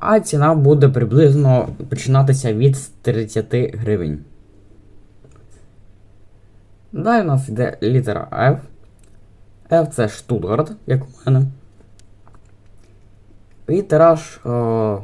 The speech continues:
монетки з літерою F сорок шість мільйонів. Ціна приблизно від двадцяти до тридцяти п'яти гривень.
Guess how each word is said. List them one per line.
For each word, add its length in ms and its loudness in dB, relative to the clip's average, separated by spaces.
монетки 480 2
з 100 -8
літерою 360 -2
F 280 -2
сорок 560 -2
шість 520 -2
мільйонів. 880 0
Ціна 320 -2
приблизно 520 4
від 140 2
двадцяти 500 -2
до 180 2
тридцяти 480 0
п'яти 480 -2
гривень. 440 -6